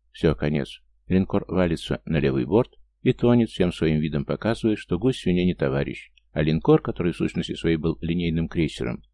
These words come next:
в бою настоящему линкору не противник. Сэр Эндрю Браун Каннингем, адмирал флота Его Величества, тоже не пережил этого дня.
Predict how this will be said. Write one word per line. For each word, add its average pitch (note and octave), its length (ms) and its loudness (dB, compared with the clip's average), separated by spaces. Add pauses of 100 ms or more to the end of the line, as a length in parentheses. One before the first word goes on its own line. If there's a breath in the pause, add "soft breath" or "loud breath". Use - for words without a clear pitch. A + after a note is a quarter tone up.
(220)
в D#2+ 60 -14
бою F2 220 4
настоящему D2 540 -2
линкору A2+ 540 0 (220)
не G2 120 2
противник. C2+ 540 -4 (440)
Сэр A2+ 360 0
Эндрю G#2+ 340 2
Браун A2+ 340 2
Каннингем, A#2+ 580 2
адмирал G#2 400 -2
флота G#2+ 360 0
Его F#2+ 240 2
Величества, F#2 560 0
тоже B2+ 300 4
не B2 120 2
пережил G#2+ 480 4
этого E2+ 400 -2
дня. D2+ 340 -6